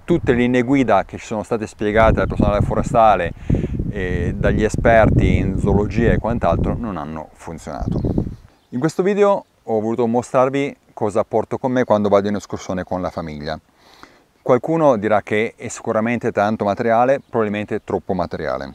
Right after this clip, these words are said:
Sostanzialmente preferisco avere con me quanto mi serve per far superare al meglio, anche psicologicamente, l'eventuale imprevisto. Spero che il video sia stato, eh, di vostro interesse,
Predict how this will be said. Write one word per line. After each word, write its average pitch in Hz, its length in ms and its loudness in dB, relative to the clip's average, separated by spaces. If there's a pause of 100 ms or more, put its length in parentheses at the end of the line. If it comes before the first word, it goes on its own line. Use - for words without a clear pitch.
Sostanzialmente 151 880 -2
preferisco 117 580 -6
avere 107 280 -2
con 135 160 -6
me 131 160 -2
quanto 110 300 -4
mi 143 100 -6
serve 127 460 -2
per 113 220 -2
far 107 240 0
superare 110 640 0 (440)
al 110 220 0
meglio, 110 540 -2
anche 107 440 -6 (340)
psicologicamente, 101 1080 -6 (420)
l'eventuale 123 760 -4
imprevisto. 80 760 -12 (220)
Spero 127 380 2
che 113 320 0
il 113 160 -6
video 104 320 -2
sia 101 200 -8
stato, 98 540 -4
eh, 82 380 -14
di 85 140 -12
vostro 95 280 -4
interesse, 185 680 -2